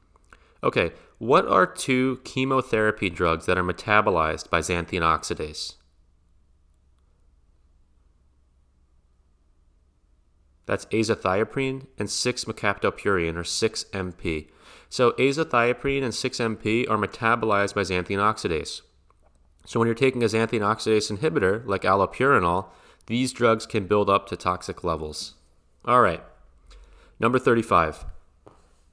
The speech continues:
parathyroid tumors, thyroid tumors, and pheochromocytoma. What is the diagnosis here?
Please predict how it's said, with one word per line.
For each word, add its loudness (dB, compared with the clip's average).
parathyroid 6
tumors, -2
thyroid 6
tumors, -2
and -4
pheochromocytoma. 0
What 2
is -2
the -6
diagnosis -2
here? -6